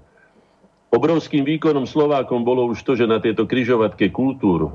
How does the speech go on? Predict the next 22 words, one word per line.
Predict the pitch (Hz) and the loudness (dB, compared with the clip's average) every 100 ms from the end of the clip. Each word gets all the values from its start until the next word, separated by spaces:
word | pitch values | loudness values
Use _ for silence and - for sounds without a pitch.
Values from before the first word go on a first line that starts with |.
| 73 73 71 | -6 -6 -2
na, | 78 80 | 0 2
na | 87 85 | 2 2
bojsku | 80 120 110 - 92 78 - | 4 2 0 -4 -4 -2 2
Európy, | 104 120 110 92 - 80 | 2 4 0 -2 -4 -4
ale | 85 87 | 0 0
nielen | 90 107 113 107 | 2 2 0 0
európskych | 107 107 107 - 101 | 0 0 -2 -4 -2
záujmov, | 92 110 113 101 92 | 2 2 2 0 0
aj | 92 87 95 120 | 0 0 2 0
azijských, | 120 101 - 90 | -2 -6 -2 0
ako | 87 82 | 0 0
vidíme | 87 90 87 87 | 0 0 0 0
dnes | 82 82 | 0 2
aj | 85 | 2
amerických, | 95 120 104 85 - - - _ _ - _ _ _ | 2 0 -2 -4 -10 -12 -12 _ _ -20 _ _ _
že | 90 | 2
na | 92 | 2
tomto | 90 104 95 104 - | 2 -2 2 0 0
území | 117 110 113 107 107 113 | -4 0 0 2 0 -4
sme | 92 90 95 | -2 0 2
bez | 92 85 | 2 0
vlastných | 82 117 - 117 117 101 | 0 0 -2 -2 -2 -2